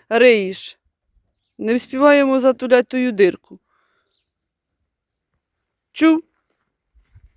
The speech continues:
Інтересно, да? Поганятися за тою собакою, але ж ти боїшся їх. Так, світла в нас немає, лягали без світла, встаємо без світла.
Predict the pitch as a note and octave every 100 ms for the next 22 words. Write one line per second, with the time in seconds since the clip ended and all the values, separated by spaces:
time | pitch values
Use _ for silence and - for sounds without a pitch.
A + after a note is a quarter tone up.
0 | _ _ - A#3 B3 C#4+ E4 - E3+ A3+
1 | C4+ _ _ _ _ _ _ - A3+ B3
2 | C4 C4+ B3+ B3 C4 C4 C4+ B3 D4 A3+
3 | G#3+ A#3+ A#3 C4 C4 D4 C4 - G3+ F3+
4 | F#3 _ _ _ _ _ _ _ _ _
5 | _ _ _ _ _ _ _ _ _ _
6 | _ _ _ _ _ _ _ _ _ _
7 | _ _ _ _ _ F#4+ E4 - G#4 E4+
8 | D#4+ D#4 - D#4 F#4 G#4+ G4 F4+ - -
9 | B3+ C4+ D#4+ D#4 D4 C#4+ D4+ C#4+ B3+ A3+
10 | - A3 A#3+ A#3 A#3+ - B3 A#3 A#3 A#3+